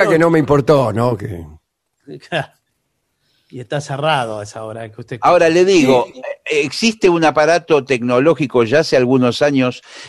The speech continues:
Speaker 3: que es una luz que usted está constantemente apagada, pero que se prende solamente cuando se corta la luz.
Speaker 2: Sí,
Speaker 1: Eso no
Speaker 2: suena
Speaker 1: puede
Speaker 2: te-
Speaker 1: ser nunca.
Speaker 3: Sí, señor.
Speaker 1: Es, es, es magia.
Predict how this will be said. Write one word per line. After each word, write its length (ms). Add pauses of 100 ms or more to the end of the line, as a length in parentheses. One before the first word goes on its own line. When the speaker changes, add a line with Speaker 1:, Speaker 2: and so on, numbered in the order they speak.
(100)
Speaker 3:
que 120
es 140
una 240
luz 720 (720)
que 140
usted 500 (100)
está 340
constantemente 800
apagada, 840 (1120)
pero 280
que 120
se 140
prende 360
solamente 560
cuando 240
se 140
corta 260
la 120
luz. 380 (100)
Speaker 2:
Sí, 380
Speaker 1:
Eso 200
no 60
Speaker 2:
suena 100
Speaker 1:
puede 180
Speaker 2:
te- 60
Speaker 1:
ser 160
nunca. 500 (240)
Speaker 3:
Sí, 120
señor. 460
Speaker 1:
Es, 200
es, 160
es 160
magia. 600